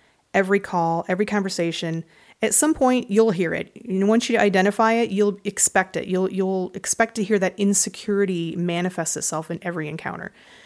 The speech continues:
You know it's coming, you'll wait for it, and there it is. "Sorry I'm late. I've been working fourteen-hour days on this six million dollar account." "Yeah, Bob,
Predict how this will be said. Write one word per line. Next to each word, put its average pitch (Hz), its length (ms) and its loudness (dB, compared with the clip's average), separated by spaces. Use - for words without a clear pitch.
You 214 240 6
know 233 280 8
it's 247 120 2
coming, 202 500 2
you'll 180 240 2
wait 196 280 2
for 175 260 0
it, 170 240 0
and 302 240 12
there 214 220 12
it 196 140 8
is. 170 500 2
"Sorry 277 440 2
I'm 226 140 4
late. 262 240 4
I've 208 120 2
been 262 200 4
working 269 260 6
fourteen-hour 262 600 4
days 262 320 4
on 208 80 4
this 208 140 4
six - 200 2
million 262 280 4
dollar 247 260 2
account." 240 460 2
"Yeah, 254 120 0
Bob, 202 320 0